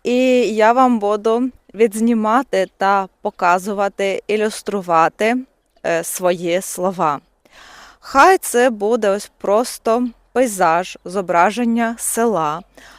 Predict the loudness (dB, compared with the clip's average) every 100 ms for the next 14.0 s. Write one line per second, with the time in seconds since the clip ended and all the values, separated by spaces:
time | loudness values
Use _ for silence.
0 | _ 0 2 2 2 2 2 -2 -4 0
1 | 0 0 -6 -14 -10 -4 -2 0 0 0
2 | -4 -10 -6 -6 0 2 2 0 -4 -4
3 | -6 -2 0 0 -4 -6 2 4 4 0
4 | -6 -8 -20 -20 -20 _ 6 8 8 6
5 | 2 -6 _ _ _ _ _ _ _ _
6 | -2 4 4 2 -2 2 2 2 -2 -2
7 | 4 6 6 4 0 0 -4 -8 -2 -2
8 | -2 -4 -4 -6 -8 -4 -4 -4 -4 -2
9 | -4 -8 _ _ -6 -4 -4 -2 -2 2
10 | 0 0 -6 -2 -2 0 -2 -4 -8 -12
11 | -2 -2 -2 -6 -6 -4 -2 0 -2 -6
12 | -8 -12 -14 -14 _ -20 _ -10 -8 -2
13 | -2 -2 -4 0 0 0 0 2 2